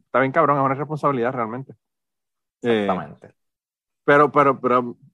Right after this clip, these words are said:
Speaker 1: de verdad que gracias por aclararme, porque realmente ahora entiendo cuál es la pendeja que tienen <laughs> con los fucking quiroprácticos, porque de verdad que, eh, mano, es bien, es bien, bien intensa la cosa, de verdad, bien intensa el asunto.
Speaker 2: Y,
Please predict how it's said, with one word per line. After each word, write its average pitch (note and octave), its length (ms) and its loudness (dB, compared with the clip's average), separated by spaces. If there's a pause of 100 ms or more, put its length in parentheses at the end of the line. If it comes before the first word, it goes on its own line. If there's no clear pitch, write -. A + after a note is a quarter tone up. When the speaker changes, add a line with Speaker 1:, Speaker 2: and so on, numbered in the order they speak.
(140)
Speaker 1:
de A#2 120 -6
verdad A2+ 180 -2
que B2+ 220 -4 (280)
gracias A2+ 480 -4
por C3+ 320 -2
aclararme, C#3 420 -2
porque B2 180 -8
realmente A#2+ 560 -4 (100)
ahora A2 300 2
entiendo D#3+ 360 -4
cuál B2 200 0
es C3 80 -6
la D#3 140 0
pendeja D3+ 320 -4
que D3 100 -10
tienen C#3 220 -10
<laughs> - 0 -
con F3 440 -4
los D#3+ 200 -2
fucking - 280 -12
quiroprácticos, C#3 680 -2
porque A2 220 -2
de A2+ 80 2
verdad G#2 280 2
que, C#3+ 160 -2 (680)
eh, A2 360 4 (220)
mano, E3+ 240 4
es D#3 100 0
bien, E3 160 2
es D3+ 140 0
bien, F3+ 400 0
bien D3+ 160 -2
intensa F3 400 -2
la D3+ 100 0
cosa, C3 240 -6
de A2+ 80 -4
verdad, G2+ 180 -8
bien B2+ 180 -8
intensa B2 420 0
el A2+ 100 0
asunto. A#2 220 -2 (140)
Speaker 2:
Y, C#3+ 180 0